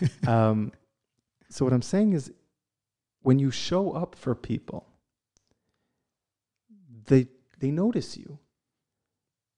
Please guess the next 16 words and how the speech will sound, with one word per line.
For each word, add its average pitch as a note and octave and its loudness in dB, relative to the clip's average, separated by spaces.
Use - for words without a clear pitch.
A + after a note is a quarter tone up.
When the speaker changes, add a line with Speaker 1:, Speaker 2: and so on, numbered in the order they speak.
Speaker 2:
They'll C#3+ 2
appreciate F3+ -6
you. - -10
Because C#3 0
if - -2
I'm G3+ 2
putting G#3 -4
out E3+ -6
content - -6
and C3 -6
somebody E3+ -2
comes D3 -4
over B2+ 0
and A2 -4
he B2 -4
says, A#2+ -6